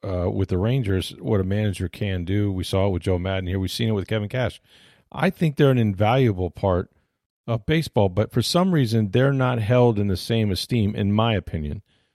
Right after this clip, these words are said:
um, as, like, N F L coaches. Would you agree or disagree with that? Like, when you talk about, you know, Don Shula, or, I mean, I know there's guys in baseball that have won multiple World Series and things like that, but it just seems like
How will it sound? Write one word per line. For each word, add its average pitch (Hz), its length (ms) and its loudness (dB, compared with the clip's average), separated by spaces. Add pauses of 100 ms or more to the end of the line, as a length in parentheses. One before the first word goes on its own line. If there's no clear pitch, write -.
(280)
um, 98 340 2 (140)
as, 120 300 2
like, 120 180 2 (180)
N 127 160 2
F 123 140 2
L 131 140 4
coaches. - 500 -2 (420)
Would 98 120 -2
you 143 80 6
agree 151 260 4
or 156 100 2
disagree 87 380 -2
with 71 120 -8
that? - 200 -12
Like, 113 140 -2
when 120 120 4
you 113 80 2
talk 131 280 4
about, 110 380 2 (520)
you 104 100 2
know, 82 240 0 (120)
Don 110 320 4
Shula, 113 320 0
or, 95 360 0
I 139 80 0
mean, 170 280 0
I 185 80 2
know 175 200 2
there's 127 200 4
guys 107 320 0
in 92 80 -4
baseball 92 540 -2
that 90 180 -6 (420)
have 107 100 -2
won 98 200 0
multiple 101 400 -2
World 90 240 -2
Series 92 280 0
and 87 80 -6
things 98 160 -2
like 87 120 -4
that, 92 200 -4 (600)
but 131 100 6
it 123 60 4
just 147 200 0
seems 131 200 2
like 120 180 2